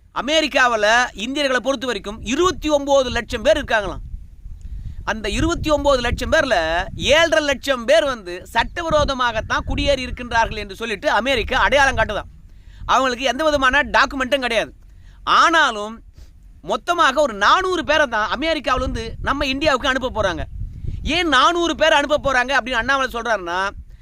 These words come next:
அவங்க இந்த ஜனவரி மாசத்துல இருந்து அமெரிக்காக்குள்ள நுழைய முற்பட்டவங்களை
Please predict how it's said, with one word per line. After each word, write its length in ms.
அவங்க 500
இந்த 260
ஜனவரி 440
மாசத்துல 640
இருந்து 400
அமெரிக்காக்குள்ள 760
நுழைய 400
முற்பட்டவங்களை 760